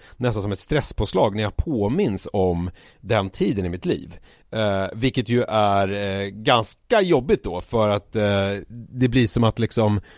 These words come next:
eh, någonting som är otroligt mysigt, det vill säga att jag hade små barn och hade mysigt med dem,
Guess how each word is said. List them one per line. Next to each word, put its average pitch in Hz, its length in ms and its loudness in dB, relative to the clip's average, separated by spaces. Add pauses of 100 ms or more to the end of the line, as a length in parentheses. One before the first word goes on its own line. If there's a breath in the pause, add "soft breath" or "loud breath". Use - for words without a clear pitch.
(280 soft breath)
eh, 107 240 2
någonting 117 340 2
som 120 100 2
är - 20 4
otroligt 117 240 2
mysigt, 127 500 2
det 117 60 -6
vill 104 100 -4
säga 92 360 0 (300)
att 110 180 -6
jag 95 460 0
hade 104 240 0
små 95 200 0
barn 113 340 4
och - 200 -6
hade 98 240 0
mysigt 110 360 2
med 117 80 2
dem, 107 300 2